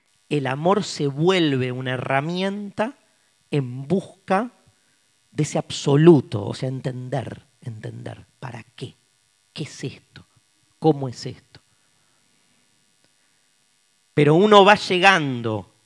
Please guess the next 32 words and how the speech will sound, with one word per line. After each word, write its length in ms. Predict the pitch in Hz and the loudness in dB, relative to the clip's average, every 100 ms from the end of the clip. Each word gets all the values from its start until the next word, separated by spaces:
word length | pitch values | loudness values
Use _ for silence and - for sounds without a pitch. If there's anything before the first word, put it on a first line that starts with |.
| _ | _
a 160 | - 131 | -6 -2
ese 640 | 156 151 - 156 147 - _ _ _ _ _ _ _ _ | -2 -4 -4 -4 -4 -6 _ _ _ _ _ _ _ _
deseo 800 | 123 151 - - 202 208 196 - | -4 -2 -2 -2 0 4 4 2
por 180 | 143 139 | -2 -2
el 140 | 135 | -2
absoluto 920 | 131 - - 143 170 170 156 185 277 _ _ _ _ _ _ _ - | -4 -8 -6 -4 -2 -4 -4 -6 -6 _ _ _ _ _ _ _ -8
a 180 | 131 | -8
partir 720 | - 123 131 - 165 156 180 - _ _ _ _ _ _ | -6 -8 -8 -8 -8 -6 -8 -10 _ _ _ _ _ _
de 120 | 120 | -12
situaciones 500 | 117 123 117 - 160 | -12 -10 -8 -6 -6
concretas. 440 | - 123 170 135 135 | -6 -2 0 0 0
No 60 | |
es 60 | 196 | -2
que 80 | 143 | -2
estás 240 | 147 - | -8 -8
un 100 | 143 | -6
día 120 | 151 | -4
al 140 | 143 135 | -4 -2
pedo 240 | 180 170 | 0 2
y 40 | |
decís, 300 | 143 - 127 - | -2 -8 -14 -6
"Uy, 220 | 160 156 | -2 -2
tengo 280 | 165 170 175 | -2 -4 -2
deseo 300 | 135 - 160 | -4 -6 -6
por 160 | 143 | -6
el 120 | 120 113 | -8 -12
absoluto". 520 | - 117 110 107 - _ _ _ _ _ _ _ _ | -12 -12 -10 -12 -18 _ _ _ _ _ _ _ _
Sino 380 | - 151 175 160 | -12 0 0 2
que 520 | 185 170 123 - _ | 2 2 0 -10 _
en 180 | - 143 | -8 -4
la 100 | 147 | -2
medida, 640 | 147 151 196 214 202 220 | 0 -2 0 2 2 0